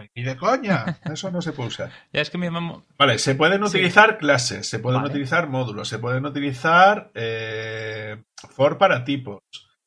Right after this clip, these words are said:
Speaker 1: Tiene un sistema bastante potente de comprobación de tipos, digamos, ¿no? Que es de comprobación de tipos est-, estático.
Speaker 2: Ujú.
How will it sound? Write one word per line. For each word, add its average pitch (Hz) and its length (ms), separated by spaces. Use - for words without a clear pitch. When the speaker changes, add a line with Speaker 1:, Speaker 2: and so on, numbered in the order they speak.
Speaker 1:
Tiene 131 140
un 165 100
sistema 147 640
bastante 143 440
potente 156 640
de 107 220
comprobación 104 540
de 107 80
tipos, 95 360
digamos, 101 300
¿no? 131 80
Que 117 120
es 101 100
de 101 120
comprobación 101 520
de 101 120
tipos - 360
est-, - 220
estático. 107 600
Speaker 2:
Ujú. 135 280